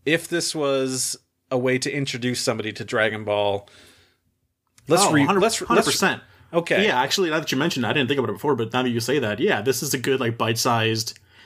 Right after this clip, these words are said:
Speaker 2: instead of them having wa-, instead of having them watch thirteen episodes of the series,
Speaker 1: Mm-hmm.
Speaker 2: just have them watch this one movie.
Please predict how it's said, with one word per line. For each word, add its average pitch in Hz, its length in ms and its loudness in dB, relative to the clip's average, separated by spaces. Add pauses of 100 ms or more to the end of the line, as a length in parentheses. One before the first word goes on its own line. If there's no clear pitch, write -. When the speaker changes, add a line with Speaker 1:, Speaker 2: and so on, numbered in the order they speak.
(140)
Speaker 2:
instead 147 160 0
of 143 60 -2
them 143 100 2
having 131 300 0
wa-, 120 180 0 (140)
instead 131 180 -2
of 139 60 2
having 135 180 0
them 120 120 0
watch 117 200 0
thirteen 123 260 -2
episodes 110 440 -2
of 107 80 -6
the 107 60 -8
series, 110 460 -2 (220)
Speaker 1:
Mm-hmm. 120 320 -4
Speaker 2:
just 117 220 -2
have 117 120 0
them 117 160 0
watch 113 220 0
this 120 160 -2
one 123 120 0
movie. 117 400 2